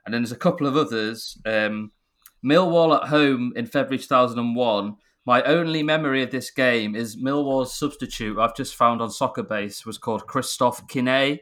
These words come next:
And before he, uh, came on, he dunked his head in a bu-,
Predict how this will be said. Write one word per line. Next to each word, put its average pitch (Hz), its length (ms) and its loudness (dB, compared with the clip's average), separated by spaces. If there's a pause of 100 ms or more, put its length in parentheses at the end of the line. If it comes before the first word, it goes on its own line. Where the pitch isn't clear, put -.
(460)
And 120 140 -2
before 139 460 0
he, 131 460 -2
uh, 123 280 2
came 127 320 0
on, 123 180 4
he 110 340 -6
dunked 135 260 -2
his 131 160 -6
head 131 220 4
in 120 100 0
a 113 60 -2
bu-, 120 220 -4